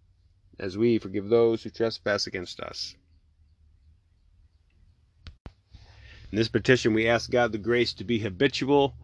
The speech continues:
forgivers. Today is Friday, the day of penance. No meat today. Pick some penance to do and stick with it all day. Remember what Jesus says, "Do penance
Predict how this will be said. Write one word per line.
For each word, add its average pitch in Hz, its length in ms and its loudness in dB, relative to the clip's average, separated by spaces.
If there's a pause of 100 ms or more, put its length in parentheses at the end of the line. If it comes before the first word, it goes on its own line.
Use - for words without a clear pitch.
(240)
forgivers. 95 840 -2 (2750)
Today 135 300 6
is 135 120 4
Friday, 147 500 6
the 107 100 -4
day 120 240 2
of - 160 -6
penance. 120 640 -2 (600)
No 110 160 2
meat 127 220 2
today. 104 480 2 (680)
Pick - 180 -4
some 127 160 2
penance 147 380 2
to 107 80 -2
do 104 260 2
and 92 120 -2
stick - 280 -4
with 117 120 -2
it 117 100 2
all 110 180 6
day. 120 200 8
Remember 117 360 4
what 131 140 4
Jesus 123 340 2
says, 135 400 8 (880)
"Do 147 460 8 (120)
penance 160 720 4